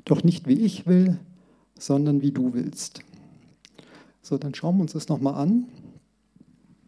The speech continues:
Also Jesus geht hier durchs Kidrontal, geht hier an den Ölberg und dann in den Garten Gethsemane.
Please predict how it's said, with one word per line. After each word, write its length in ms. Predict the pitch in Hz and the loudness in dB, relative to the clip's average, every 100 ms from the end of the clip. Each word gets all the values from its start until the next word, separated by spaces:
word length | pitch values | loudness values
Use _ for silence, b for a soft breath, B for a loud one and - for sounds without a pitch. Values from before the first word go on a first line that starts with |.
| b b b b b b b b b | b b b b b b b b b
Also 180 | 156 147 | -4 -2
Jesus 380 | 156 196 190 | -2 -4 -4
geht 160 | - 175 | -2 0
hier 120 | 160 | 2
durchs 220 | 139 131 | 2 0
Kidrontal, 600 | - 233 - 202 160 202 180 | 0 0 2 2 2 2 2
geht 200 | 170 151 | 2 2
hier 120 | 160 | 2
an 60 | |
den 160 | 135 131 | 2 4
Ölberg 540 | 147 190 208 196 190 | 6 6 6 0 0
und 120 | 190 165 | 0 2
dann 120 | 165 | 2
in 120 | 160 | 2
den 120 | 160 | 2
Garten 320 | 143 147 165 | 0 -2 -2
Gethsemane. 720 | 143 135 - 143 147 120 127 | -2 -2 0 0 2 0 -2